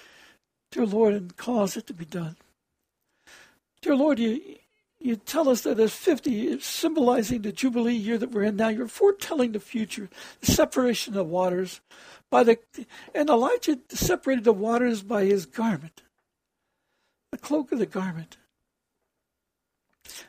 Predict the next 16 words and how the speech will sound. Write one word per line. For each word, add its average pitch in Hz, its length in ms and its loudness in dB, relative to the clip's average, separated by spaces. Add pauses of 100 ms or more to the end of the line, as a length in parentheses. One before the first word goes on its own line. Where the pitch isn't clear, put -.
The - 80 -8
garment 285 400 4
is 226 140 -2
the 233 100 0
knowledge, 220 420 2
'cause 208 140 -4
that's 262 220 0
what 370 120 -4
we're 233 100 -2
gonna 240 160 0
be 214 100 -4
judged 233 320 0
by 214 200 -2
now, 202 240 -6
the 190 120 -10
word. 285 460 -4